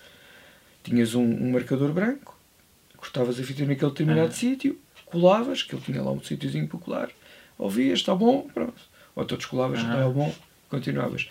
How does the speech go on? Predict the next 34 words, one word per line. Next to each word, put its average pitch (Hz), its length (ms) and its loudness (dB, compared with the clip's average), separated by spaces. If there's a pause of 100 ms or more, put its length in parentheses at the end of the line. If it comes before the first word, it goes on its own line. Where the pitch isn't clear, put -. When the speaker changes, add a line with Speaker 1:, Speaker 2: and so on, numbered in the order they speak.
(440)
Speaker 1:
Tramado, 175 360 8
tramado, 180 400 4
era 123 80 4
quando 139 160 4
acabava 143 300 8
a 135 40 2
fita 135 240 0
e 123 40 2
punhas 123 280 0
todos 120 160 0
à 123 80 0
fita 127 240 -6
cola 143 300 4
e - 20 4
aquilo 139 160 0
passava 139 280 4
uma 139 100 6
vez 139 200 4
e 139 40 -6
descolava-se 135 500 2
tudo. 127 260 0 (360)
E - 40 0
punhas 131 320 4
mil 143 200 8
bocadinhos 139 380 6
de - 80 0
fita 143 280 8
a 135 60 10
voar. 123 420 6 (500)
Mas - 160 -2
pronto, - 320 -6
isso 107 120 -8
também 117 220 4
acontecia. 104 500 -4